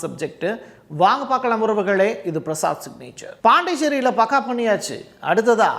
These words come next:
ஈரோடு பக்கம் வரேன் அப்படின்னு களமாடி இருக்காரு விஜய் அவர்கள்.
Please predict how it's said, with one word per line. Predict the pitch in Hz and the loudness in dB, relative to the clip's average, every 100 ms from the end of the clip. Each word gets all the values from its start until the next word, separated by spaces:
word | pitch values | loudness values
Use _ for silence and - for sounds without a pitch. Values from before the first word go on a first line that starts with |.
| - - | -6 -6
ஈரோடு | 165 254 262 | 2 4 6
பக்கம் | 240 226 220 196 | 4 0 0 2
வரேன் | 190 196 190 | 2 2 0
அப்படின்னு | 170 180 175 190 226 - | 0 -2 -2 -4 -4 -2
களமாடி | 185 202 208 196 180 | 0 2 2 0 0
இருக்காரு | 165 180 160 180 202 160 | 0 2 2 2 -2 -6
விஜய் | 147 156 156 | -4 -2 -2
அவர்கள். | 123 113 120 | -4 -10 -14